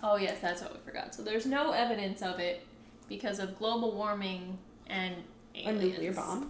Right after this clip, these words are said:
Speaker 2: <laughs>
Speaker 1: And a nuke.
Speaker 2: And a nuke. That was
Speaker 1: But also aliens.
Speaker 2: But also aliens. Flying saucers.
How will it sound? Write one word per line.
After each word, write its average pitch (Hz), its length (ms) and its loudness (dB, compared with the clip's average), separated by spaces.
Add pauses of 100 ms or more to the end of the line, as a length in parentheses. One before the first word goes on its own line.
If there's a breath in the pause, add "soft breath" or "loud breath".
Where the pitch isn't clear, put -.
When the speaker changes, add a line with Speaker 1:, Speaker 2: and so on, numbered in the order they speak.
(120)
Speaker 2:
<laughs> - 80 4
Speaker 1:
And 262 840 10
a 254 60 4
nuke. 240 480 6 (360 loud breath)
Speaker 2:
And 233 160 4
a 240 60 8
nuke. 247 260 6 (640 loud breath)
That 202 200 8
was 196 380 2
Speaker 1:
But 226 160 6
also 220 340 6
aliens. 190 480 -2
Speaker 2:
But 240 120 6
also 269 320 8
aliens. - 680 -8
Flying 202 200 -2
saucers. - 480 -8